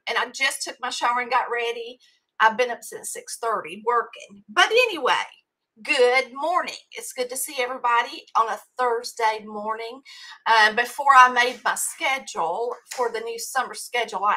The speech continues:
actually made this appointment. And, um, I called them and see, to see if they could reschedule, and it was gonna be so far out that I didn't wanna reschedule. So anyway, um,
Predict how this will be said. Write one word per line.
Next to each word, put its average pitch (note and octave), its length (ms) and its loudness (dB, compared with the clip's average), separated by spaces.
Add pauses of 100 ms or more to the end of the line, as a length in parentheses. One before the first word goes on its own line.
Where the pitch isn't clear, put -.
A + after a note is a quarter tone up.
actually G#3 360 -6
made G3 240 -4
this - 160 -12
appointment. A#3 580 -6 (560)
And, A3+ 460 0 (180)
um, G3 380 0
I A#3 180 6
called C#4 360 4
them B3 200 0
and A3+ 160 -8
see, B3 360 -6 (160)
to A3 80 -12
see D#4 240 -8
if - 100 -12
they G#3+ 120 -6
could A3+ 180 -8
reschedule, F#3+ 800 -2
and G#3+ 160 -8 (140)
it A#3 140 2
was - 140 -10
gonna A#3 160 -4
be G#3+ 140 -4
so - 260 -6
far G3 160 0
out F3+ 260 4
that E3 80 -4
I E3+ 80 -2
didn't E3+ 240 -12
wanna D#3+ 200 -6
reschedule. - 640 -6 (560)
So F#4+ 120 0 (140)
anyway, C4+ 800 6 (180)
um, G#3 460 0